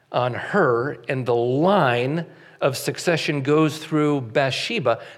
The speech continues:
not the rest of the wives. Why is that?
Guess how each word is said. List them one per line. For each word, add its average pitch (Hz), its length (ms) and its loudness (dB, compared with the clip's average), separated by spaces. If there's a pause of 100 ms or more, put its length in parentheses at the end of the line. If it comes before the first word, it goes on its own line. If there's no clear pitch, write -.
not 175 320 2
the 160 80 2
rest 165 260 0
of 175 80 0
the 160 60 0
wives. 180 560 -6 (1040)
Why 180 160 -2
is 233 160 -6
that? 87 240 -10